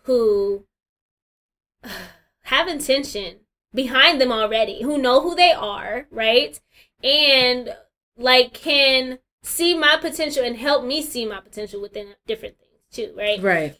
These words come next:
Speaker 1: So I think, I think that that shift, that mindset shift was important. That list was important to me, even if it was just the process of understanding the shit that's on this list are,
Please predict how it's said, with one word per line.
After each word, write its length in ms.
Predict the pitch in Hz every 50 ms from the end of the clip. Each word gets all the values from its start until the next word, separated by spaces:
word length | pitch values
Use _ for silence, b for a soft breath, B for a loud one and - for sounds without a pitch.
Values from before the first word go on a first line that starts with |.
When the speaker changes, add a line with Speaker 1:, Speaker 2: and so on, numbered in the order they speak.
| _ _
Speaker 1:
So 200 | _ - - 240 233
I 140 | 226 220
think, 420 | 220 - - 254 254 254 247 247 _ _ _ _ _ _ _ _ _ _ _ _
I 140 | - 220 226 220
think 380 | _ - 247 247 247 240 _ -
that 520 | 226 220 220 214 208 208 208 208 202 - _ _ _ _ _ _ _ _ _ _ _ _ _ _ _ _ _ _ - - - -
that 180 | 240 233 226
shift, 240 | 226 - 285 294 285
that 160 | 247 247 254
mindset 360 | 262 262 311 349 330 277 254 -
shift 160 | 233 214 -
was 120 | _ -
important. 560 | 214 208 214 _ - 285 269 240 208 196 - -
That 180 | 220 226 226
list 220 | 233 269 277 269 -
was 120 | 262 214
important 560 | 220 214 - _ - 269 247 233 220 - -
to 100 | - 214
me, 80 | 220 214
even 280 | - 233 254 254 269 254
if 120 | 247 247 254
it 40 | 240
was 140 | 240 233 226
just 160 | 226 220 220
the 60 | 233
process 400 | 226 - 233 226 220 226 214 214
of 80 | 220 214
understanding 680 | 220 208 214 214 - - 220 220 220 208 208 208 208 _ _ _ _ _ _ _ _ _ _ _ _
the 100 | - 226
shit 220 | 226 - 277 277 277
that's 220 | 269 247 247 -
on 160 | 240 240 240
this 200 | 233 220 220 -
list 300 | 233 247 262 269 277 - -
are, 160 | - 220 -